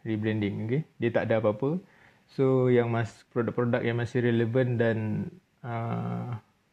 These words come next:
dikekalkan lah untuk apa? Untuk pendidikan anak-anak. Okey. Okey, siapa yang tengok, give like sikit, reaction sikit. Thank you. Okey. Saya cuba sebab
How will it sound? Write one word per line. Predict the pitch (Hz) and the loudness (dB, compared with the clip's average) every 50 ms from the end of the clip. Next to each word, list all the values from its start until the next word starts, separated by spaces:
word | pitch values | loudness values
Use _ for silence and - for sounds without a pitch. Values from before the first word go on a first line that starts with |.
| _ _ _ _ _ _ - | _ _ _ _ _ _ -2
dikekalkan | 117 117 113 - 117 - 131 123 123 139 | 0 0 0 0 0 0 0 0 2 0
lah | 131 120 - - _ - | -2 -2 -4 -8 _ -12
untuk | 117 110 110 - 110 110 | -12 -6 -2 -2 0 0
apa? | 117 123 156 185 - _ _ _ _ _ _ _ _ _ _ _ _ _ _ - | 0 -2 -2 -4 -6 _ _ _ _ _ _ _ _ _ _ _ _ _ _ -10
Untuk | 123 113 113 110 - - | -10 -8 -8 -8 -6 -4
pendidikan | 113 113 113 110 107 - 117 113 | -2 -2 -2 0 0 -2 -2 0
anak-anak. | 110 110 107 113 117 104 95 - _ _ _ _ _ - | 0 -2 -2 -2 -4 -4 -6 -8 _ _ _ _ _ -10
Okey. | 110 107 113 123 135 127 - _ _ _ _ _ _ _ _ _ _ _ _ _ _ _ _ _ _ _ _ _ | -6 -2 -2 -2 -2 -4 -8 _ _ _ _ _ _ _ _ _ _ _ _ _ _ _ _ _ _ _ _ _
Okey, | - 120 107 | -4 -2 -2
siapa | 101 - 107 - 123 | 0 -2 -2 -2 -2
yang | 117 | -2
tengok, | 110 123 123 127 135 139 - _ _ _ _ _ _ _ _ _ _ _ _ _ _ _ _ _ _ _ _ _ - | 0 0 0 0 0 -2 -4 _ _ _ _ _ _ _ _ _ _ _ _ _ _ _ _ _ _ _ _ _ -2
give | 123 120 123 123 - - - _ _ _ - | 0 0 0 0 -4 -18 -20 _ _ _ -4
like | - 117 110 - - | -2 -2 -2 -2 -6
sikit, | - - - 123 123 123 120 - - _ _ - 135 | -6 -2 2 2 4 2 2 -2 -8 _ _ -4 0
reaction | 123 117 110 - - - 123 113 | 0 0 0 0 0 0 0 0
sikit. | 107 - - 123 120 120 - - | -2 -2 -2 -2 -2 -4 -4 -6
Thank | 113 113 110 - 120 | -4 -4 -2 2 2
you. | 120 120 123 131 143 - - _ - - _ | 2 2 2 0 -4 -10 -16 _ -20 -14 _
Okey. | - 110 113 143 143 _ _ _ _ _ _ _ _ _ _ _ _ _ _ _ _ _ _ _ _ _ _ _ _ | -4 -4 -4 -4 -6 _ _ _ _ _ _ _ _ _ _ _ _ _ _ _ _ _ _ _ _ _ _ _ _
Saya | - 139 127 | -2 0 0
cuba | 117 127 123 127 117 | 2 2 2 2 2
sebab | 104 110 127 - - | 2 0 0 -2 -2